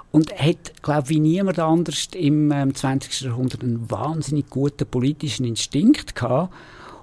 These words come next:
Und die Fähigkeiten hat er genutzt, um quasi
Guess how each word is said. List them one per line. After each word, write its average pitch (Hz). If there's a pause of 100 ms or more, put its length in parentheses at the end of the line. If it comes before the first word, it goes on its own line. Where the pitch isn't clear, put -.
(120)
Und 156 (160)
die 202
Fähigkeiten 156
hat 139
er 135
genutzt, -
um 127
quasi 120